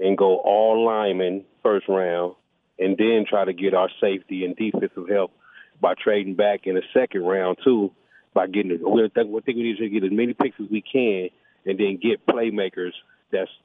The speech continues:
you know, for the defense that way, because we gotta hit on something, because all these last few drafts since, um, since, um, Gruden and them been here, they, they've been, they've been missing. They ain't been hitting on the draft.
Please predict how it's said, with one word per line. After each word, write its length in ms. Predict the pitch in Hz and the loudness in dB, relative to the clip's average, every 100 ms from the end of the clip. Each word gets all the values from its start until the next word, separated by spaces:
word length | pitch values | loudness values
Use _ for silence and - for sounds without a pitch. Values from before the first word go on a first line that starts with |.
| _ _ _ | _ _ _
you 120 | 104 | -12
know, 200 | 95 87 - | -10 -10 -8
for 100 | 98 | -10
the 60 | |
defense 480 | 87 117 110 98 92 - | -8 -8 -8 -8 -10 -2
that 220 | 113 98 | -2 -2
way, 260 | 90 82 76 | -6 -10 -14
because 420 | 98 92 110 90 80 _ _ _ - | -14 -4 -2 -2 -6 _ _ _ -6
we 120 | 110 | -2
gotta 300 | 123 131 113 | 0 2 0
hit 260 | - 110 - | 0 -2 -2
on 180 | 101 95 | -8 -6
something, 240 | - 113 92 | 0 0 -2
because 440 | 92 - 107 92 - _ _ _ _ _ - - _ _ - | -16 0 0 0 -8 _ _ _ _ _ -14 -14 _ _ 2
all 200 | 135 131 | 2 2
these 180 | 127 | 0
last 300 | 123 151 143 - | 0 2 2 0
few 140 | 151 | -6
drafts 440 | 127 143 147 143 135 | -2 2 4 2 -2
since, 180 | - 135 - | -6 -6 -2
um, 500 | 135 131 127 120 113 _ _ _ _ _ _ _ _ | 0 2 0 -2 -10 _ _ _ _ _ _ _ _
since, 160 | 131 117 | -4 -2
um, 440 | 120 127 123 117 104 | 0 2 2 2 0
Gruden 300 | 135 143 135 | 2 2 2
and 80 | |
them 180 | 143 135 | 2 2
been 200 | 143 143 | 0 2
here, 300 | 147 147 143 - _ _ - | 2 2 0 -6 _ _ -2
they, 140 | 247 | -2
they've 420 | 151 95 82 139 | -2 -8 -2 0
been, 300 | 143 120 101 | 2 0 0
they've 160 | 131 139 | 2 2
been 180 | 120 123 | 2 4
missing. 300 | 160 131 104 | 2 0 -2
They 60 | |
ain't 220 | 123 135 | 0 0
been 120 | 123 120 | -2 2
hitting 240 | 143 120 | 2 2
on 80 | 110 | 0
the 80 | 98 | 0
draft. 440 | 113 139 120 101 | 2 4 4 0